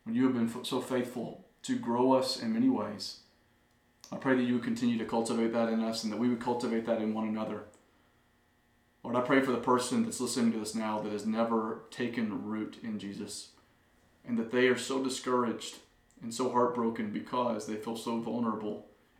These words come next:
and unsure about where their hope lies. Lord, help them to be finalized today, not because they have some renewed sense of encouragement or assurance, but that they are latching on to the good news of the gospel.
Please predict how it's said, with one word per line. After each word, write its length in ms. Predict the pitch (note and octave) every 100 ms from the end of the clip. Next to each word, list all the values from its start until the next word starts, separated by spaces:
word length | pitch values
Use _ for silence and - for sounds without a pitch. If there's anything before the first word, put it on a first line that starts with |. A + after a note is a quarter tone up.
| -
and 140 | A2+
unsure 640 | B2+ C#3 - C#3+ B2+ A2 - - - _ _
about 300 | - A2+ A2+
where 160 | A#2 A2+
their 140 | A2
hope 220 | G#2+ G#2 F#2
lies. 480 | - G2+ - - - _ _ _ _ _ _ _ _ -
Lord, 160 | B2 A2+
help 240 | C3 -
them 160 | B2+ A2+
to 100 | A#2
be 160 | A2+
finalized 960 | A2 - A2+ A#2 A#2 A2+ A2+ G#2+ - -
today, 400 | - G#2 G#2 F2+
not 500 | A2 A#2 C3 - -
because 380 | A#2 A#2 A2+ A2+
they 120 | A2+
have 200 | A2+ -
some 220 | A#2 G#2+
renewed 420 | G#2 G#2 A#2 A#2
sense 320 | - A#2+ A2+
of 180 | A2+ A2 -
encouragement 680 | A2 G2+ A#2+ A#2 A#2 A#2+ A2+
or 120 | A2
assurance, 560 | A#2+ - A#2+ A2 - - - - _ _ _ _ _ _ -
but 100 | A2+
that 120 | A2+
they 140 | B2
are 260 | A#2+ A2 G#2+
latching 520 | G#2 A2+ A#2 B2+ A2+
on 320 | G#2+ G#2 G2 F#2 -
to 100 | A#2
the 60 | A#2
good 200 | A#2 G#2
news 200 | G2+ G2
of 80 | F#2
the 60 |
gospel. 460 | F2+ F#2+ - -